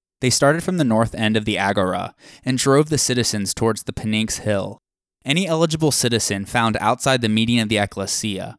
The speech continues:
with red marks on their clothes, were fined, meaning that everyone able was expected to participate. It was their civic duty to attend these meetings and not just hang out idly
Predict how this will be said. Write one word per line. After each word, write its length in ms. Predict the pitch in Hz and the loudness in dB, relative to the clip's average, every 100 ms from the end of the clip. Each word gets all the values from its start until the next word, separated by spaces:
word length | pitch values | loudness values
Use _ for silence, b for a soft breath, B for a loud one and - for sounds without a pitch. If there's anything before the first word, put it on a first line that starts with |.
| _ | _
with 200 | - 120 | -2 -2
red 240 | 113 117 135 | 2 2 2
marks 420 | 131 110 101 - | 2 2 2 -2
on 120 | 110 | -2
their 140 | 101 92 | -2 -4
clothes, 680 | - 107 95 92 - - - _ | -4 -4 -2 -4 -8 -12 -14 _
were 140 | - 117 | -2 -2
fined, 640 | - 104 98 95 104 - _ b b b b | 0 -2 -2 -4 -10 -16 _ b b b b
meaning 260 | 135 165 180 | 2 4 4
that 140 | 143 | 2
everyone 400 | 120 135 170 185 | 2 2 2 2
able 540 | 156 120 113 95 98 - - | 0 0 0 -2 -6 -10 -4
was 300 | 127 135 135 | 2 2 2
expected 560 | - - 117 110 - | -2 0 0 -2 -4
to 80 | - | -6
participate. 800 | - 107 110 104 - - - - - _ _ _ _ | -6 -4 -2 -2 -4 -6 -10 -12 -20 _ _ _ _
It 80 | 127 | -2
was 140 | 139 | 2
their 140 | 147 147 | 4 4
civic 380 | - 131 170 | 2 2 0
duty 280 | - 123 120 | 2 2 2
to 180 | - 110 | 0 0
attend 340 | 98 - 113 | 0 0 0
these 220 | 113 107 107 | 2 0 0
meetings 480 | 101 98 90 - - - | -2 -4 -8 -12 -12 -6
and 100 | 123 | 0
not 220 | 123 131 | 2 2
just 240 | 143 131 | 2 0
hang 300 | - 110 117 | -2 -2 0
out 220 | 127 131 - | 2 0 0
idly 640 | 107 107 107 95 95 - | 0 0 0 -6 -10 -14